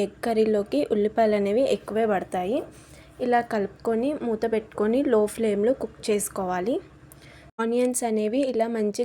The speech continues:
గోల్డెన్ బ్రౌన్ కలర్లోకి రావాలి. ఇందులోనే వన్ స్పూన్ వరకు అల్లం పేస్ట్ యాడ్ చేసుకోండి. అల్లం పేస్ట్ని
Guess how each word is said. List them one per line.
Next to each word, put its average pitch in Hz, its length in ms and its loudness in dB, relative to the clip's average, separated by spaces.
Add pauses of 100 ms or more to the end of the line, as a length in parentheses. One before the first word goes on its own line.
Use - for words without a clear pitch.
గోల్డెన్ 208 400 2
బ్రౌన్ 208 300 -2
కలర్లోకి 202 580 0
రావాలి. 180 420 -4 (1400)
ఇందులోనే 240 400 4 (100)
వన్ 214 220 2
స్పూన్ 233 300 -2
వరకు 202 280 0 (140)
అల్లం 214 280 -2
పేస్ట్ 220 300 -2
యాడ్ 190 240 -6
చేసుకోండి. 190 580 -4 (840)
అల్లం 226 280 2
పేస్ట్ని 226 380 -2